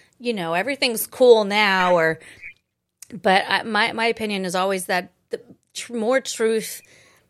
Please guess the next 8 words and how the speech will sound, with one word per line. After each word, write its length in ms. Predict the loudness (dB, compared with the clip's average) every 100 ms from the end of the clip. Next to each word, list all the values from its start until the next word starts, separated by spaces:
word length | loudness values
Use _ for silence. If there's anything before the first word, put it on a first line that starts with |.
| _ -8
is 200 | -6 -4
better. 560 | -4 -2 -2 -4 -8 _ _ _ _ _
Like, 120 | -8
more 200 | -2 -2
truth 340 | -2 -4 -2 0
is 160 | -2 -4 -6
always 720 | -4 -2 -2 -4 -6 -10 -16 _ _ _ _ _ _ _ _
better. 520 | -4 -2 -2 -2 -6